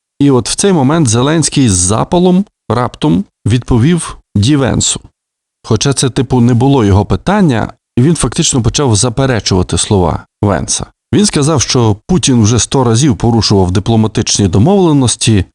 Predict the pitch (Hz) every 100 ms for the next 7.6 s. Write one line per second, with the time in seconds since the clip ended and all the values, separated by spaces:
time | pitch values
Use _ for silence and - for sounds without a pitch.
0 | - 110 123 151 107 95 101 165 147 127
1 | 117 117 117 92 87 - - - _ _
2 | _ 117 - 104 - 180 131 147 135 -
3 | 117 156 147 113 98 117 170 - 131 113
4 | 113 123 113 104 - 98 107 95 90 85
5 | - - - _ - 139 160 156 196 190
6 | 160 147 156 165 - 143 143 151 147 151
7 | 156 131 87 143 135